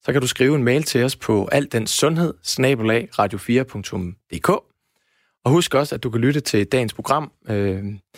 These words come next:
eller nogle af vores tidligere programmer, hvor Kasper blandt andet også var med, som pod-, podcast, enten via vores app, eller der, hvor du normalt henter din, øh, podcast. Producer på dagens program var Louise Pilgaard. Vi lyttes med ved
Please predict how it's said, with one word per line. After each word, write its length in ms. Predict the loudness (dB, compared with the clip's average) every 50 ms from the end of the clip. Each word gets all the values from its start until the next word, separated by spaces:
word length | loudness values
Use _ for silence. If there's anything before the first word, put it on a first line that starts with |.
| -18 -6 0
eller 180 | 2 2 2
nogle 220 | 4 2 2 2 2
af 60 | 2
vores 160 | 0 0 0
tidligere 300 | 0 2 2 2 2 0
programmer, 320 | 0 0 0 2 2 0 0
hvor 120 | -2 -4
Kasper 340 | -2 -2 0 0 0 0 0
blandt 240 | 0 0 0 2 2
andet 160 | 4 4 2
også 140 | 2 0 -2
var 100 | 0 0
med, 160 | 2 0 0 -2 -10 -20 -18 _
som 200 | -4 -2 -2 0
pod-, 500 | 0 0 0 0 -2 -4 _ _ _ _ 0
podcast, 500 | 0 0 0 0 0 0 -2 -4 -6 -4 -2
enten 260 | -2 -2 -2 0 2
via 140 | 4 4 4
vores 320 | 4 2 2 0 0 2 2
app, 220 | 2 0 0 -2 -4
eller 180 | -2 -2 0
der, 180 | 2 2 0 2
hvor 120 | 0 -2
du 260 | -2 0 -2 -2 -2 -4 -4 0
normalt 320 | 2 2 4 2 2 0
henter 260 | -2 -2 0 0 0
din, 340 | 0 0 0 2 2 2 2
øh, 200 | 2 2 0 -2 -2 -4
podcast. 580 | -4 -4 -4 -6 -10 -10 -10 -10 -12 -14 -14 -18 _ _ _ _ _ _ _ _ _ _ _ _ -2
Producer 380 | 0 2 2 2 2 0 0
på 120 | -2 -2 0
dagens 300 | 2 2 2 2 0 -4
program 320 | -4 0 0 0 0 0
var 240 | -2 -2 0 0 -2 -4 -2
Louise 260 | 0 0 0 0 -2
Pilgaard. 540 | 0 2 2 2 4 4 2 2 2 0 -6 -12 -20 _ _ _ _ _
Vi 80 | 0 2
lyttes 320 | 4 4 2 2 0 0
med 260 | 2 2 2 2 0 -4 _ _ _ 2
ved 200 | 2 2 2